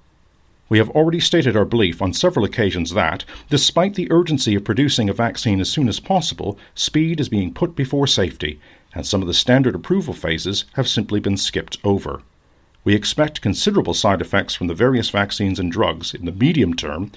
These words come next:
and will support our clients as best we can in an advisory capacity. We expect a more or less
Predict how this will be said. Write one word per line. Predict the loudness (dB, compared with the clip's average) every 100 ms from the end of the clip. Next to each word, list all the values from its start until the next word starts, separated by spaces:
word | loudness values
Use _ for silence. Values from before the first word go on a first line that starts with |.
| -20 _ -10
and | -6
will | -4
support | -4 0 2
our | 2
clients | 0 -4 -4 -8 -6
as | -4
best | -4 -2 -4
we |
can | -4 -6 -6 -10 -16 _ -8
in | -4
an | -2
advisory | 0 0 0 -2 -6 -8
capacity. | -4 -4 -4 -6 -10 -12 _ _ _ _ _ _ _ _ -20 -20 _ _ _ _ _ _
We | -2
expect | 0 0 2 2 2 -2
a |
more | 2 2
or | 2
less | 0 0 -2